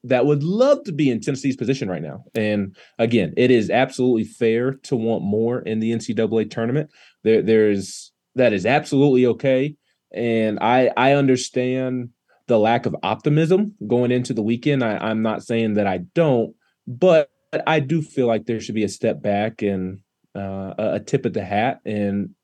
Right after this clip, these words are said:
an appreciation level for the fact that Tennessee has made five straight tournaments,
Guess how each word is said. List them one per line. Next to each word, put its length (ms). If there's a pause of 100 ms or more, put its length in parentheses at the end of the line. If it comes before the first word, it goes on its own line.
(100)
an 480
appreciation 760
level 260
for 140
the 80
fact 260
that 220
Tennessee 320
has 200
made 200
five 200
straight 220
tournaments, 460